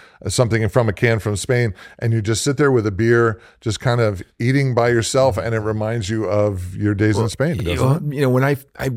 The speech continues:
Speaker 2: was married, I was gonna attend the University of Madrid, and I was gonna get married when I got back, and my dad says, "Richard, you should get married to Melanie. You, you know, you'll be much happier." And I can't thank him enough. We got married September twelfth,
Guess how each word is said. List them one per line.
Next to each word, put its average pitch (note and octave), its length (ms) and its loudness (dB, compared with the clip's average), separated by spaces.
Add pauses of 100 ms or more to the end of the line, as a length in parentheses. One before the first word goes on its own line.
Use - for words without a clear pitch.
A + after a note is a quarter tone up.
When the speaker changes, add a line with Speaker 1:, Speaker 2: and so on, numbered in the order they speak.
(120)
Speaker 2:
was B2+ 160 0
married, A#2+ 320 2
I A2+ 40 0
was A2 140 -4
gonna A2+ 200 2
attend B2+ 400 0
the A#2 40 2
University A2+ 500 0
of G2+ 80 0
Madrid, G#2+ 720 0
and G2+ 260 -6
I G2+ 120 -6
was G2+ 160 -10
gonna G2+ 100 -6
get G2+ 120 -4
married G#2+ 180 0
when G#2 100 0
I F#2+ 60 -2
got F2 240 -6
back, A2 240 -2
and G2+ 80 -4
my G2+ 80 -4
dad G2+ 260 -4
says, G2 300 -6 (420)
"Richard, B2+ 240 0
you B2+ 240 6
should C3 220 -2
get B2 120 0
married A2+ 340 4
to G#2 100 0
Melanie. F#2 520 -2
You, G2 140 -6 (160)
you G#2+ 140 0
know, F#2+ 160 -4
you'll G#2+ 160 0
be A#2 120 2
much A2 260 0
happier." F#2 500 -2 (1000)
And A2+ 300 0
I B2+ 80 2
can't F3 340 -4
thank B2 240 0
him G#2+ 80 2
enough. G#2+ 320 2
We A#2 140 0
got A2+ 200 -4
married A2 280 2
September G#2+ 420 -2
twelfth, F#2+ 680 -4